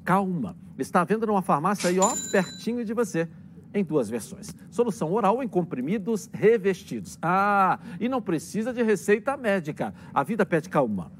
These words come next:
Calman é um medicamento. Durante seu uso, não dirija veículos ou opere máquinas,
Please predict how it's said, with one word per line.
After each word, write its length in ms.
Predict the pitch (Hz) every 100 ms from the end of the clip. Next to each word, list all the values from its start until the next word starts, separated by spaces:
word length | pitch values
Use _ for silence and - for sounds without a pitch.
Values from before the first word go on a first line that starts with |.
| -
Calman 500 | - 233 247 214 202 190
é 60 | 220
um 80 | 214
medicamento. 540 | 208 214 277 240 185 - -
Durante 260 | - 156 -
seu 120 | 185
uso, 460 | 180 302 254 208 139
não 220 | 135 147
dirija 360 | 123 139 135 131
veículos 460 | 131 240 277 262
ou 80 | 269
opere 240 | 262 262
máquinas, 500 | 247 196 185 247 -